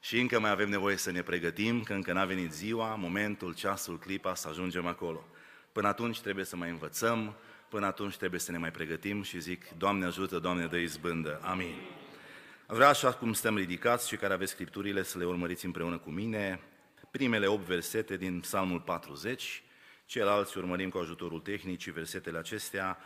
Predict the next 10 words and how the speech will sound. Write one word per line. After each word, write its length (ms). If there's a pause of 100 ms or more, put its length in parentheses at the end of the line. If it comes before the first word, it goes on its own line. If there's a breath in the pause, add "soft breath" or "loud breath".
(400 loud breath)
inspirate 720
de 100
Duhul 280
Sfânt 640
și 160
rostite 720 (220)
de 180
gura 240
lui 160
David. 440